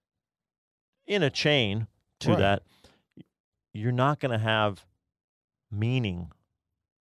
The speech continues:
Speaker 2: Right,
Speaker 1: for
Speaker 2: and
Speaker 1: what you do.
Speaker 2: and, and, and part of the lie, I think, is that, that is sold to us, which I think th-, this, again, it brings it to,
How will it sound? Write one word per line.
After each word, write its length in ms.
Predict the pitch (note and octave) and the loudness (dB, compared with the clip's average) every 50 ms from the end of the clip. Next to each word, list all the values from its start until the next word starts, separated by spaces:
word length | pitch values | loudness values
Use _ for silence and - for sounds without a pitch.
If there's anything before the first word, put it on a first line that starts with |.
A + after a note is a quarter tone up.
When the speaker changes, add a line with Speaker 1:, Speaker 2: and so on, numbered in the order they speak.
| _ _ _ _ _ _ _ _ - | _ _ _ _ _ _ _ _ -2
Speaker 2:
Right, 220 | E3+ F#3+ G3+ C#3+ | 0 0 0 0
Speaker 1:
for 60 | B2+ C#3 | 0 0
Speaker 2:
and 140 | C3 A#2 | 0 2
Speaker 1:
what 220 | G#2+ A2+ G#2+ - - | 4 2 2 2 -2
you 80 | A2 | -6
do. 300 | F#2+ E2+ G#2 G#2 F2+ - - - _ _ | -4 -2 -2 -2 -2 -2 -8 -18 _ _
Speaker 2:
and, 220 | - F#3 F3 E3+ - - | -2 0 0 0 -2 -2
and, 280 | - D#3 D3+ D3+ D3+ - - _ _ _ _ _ - | -2 0 0 0 0 -4 -8 _ _ _ _ _ -4
and 240 | D3 D3 C#3+ B2+ - | -2 -2 -2 0 -2
part 320 | - - D#3+ E3+ G#3 A#3 | -2 0 2 2 4 4
of 80 | B3 G#3 | 4 4
the 100 | E3 D3 | 2 2
lie, 480 | C3+ C3 C3+ C#3 C3+ A#2 G#2+ G2+ G2+ G2+ | 2 2 2 0 0 0 -2 -2 -2 -4
I 80 | G2 G2 | -4 -6
think, 340 | - G#2 F#2+ F#2+ F#2 F2+ | -6 -6 -6 -6 -6 -6
is 500 | G2 G2 F#2+ G2 G2+ G2+ F#2+ - - - _ _ _ _ - | -8 -8 -8 -6 -8 -8 -10 -12 -14 -18 _ _ _ _ -8
that, 260 | A2+ A2+ A2 - - | -6 -6 -6 -6 -8
that 140 | - A#2 A2+ | -8 -6 -6
is 140 | A2 G#2 - | -6 -6 -6
sold 260 | - A#2+ A#2 A2+ G#2+ | -4 -4 -4 -2 -4
to 80 | A2 G#2 | -4 -6
us, 160 | G#2 - - | -6 -6 -8
which 140 | A#2 - A#2+ | -8 -8 -8
I 40 | A2+ | -4
think 220 | - C#3+ C#3 B2 - _ - D#3 | -4 -4 -4 -4 -6 _ -20 -20
th-, 100 | - C#2+ D#2+ | -20 -20 -8
this, 220 | G#2 C3 B2+ - D#3 | -6 -6 -4 -4 -6
again, 460 | D3 D#3+ F3+ D#3 B2+ A2+ A2 G#2+ - | -6 -4 -2 0 0 0 0 -2 -4
it 240 | - A2+ C3 - - | -8 -12 -14 -12 -8
brings 280 | - B2 A#2+ B2 B2+ B2 | -6 -4 -2 -2 -4 -4
it 100 | A2+ A2 | -8 -8
to, 160 | - B2+ A#2+ | -8 -8 -8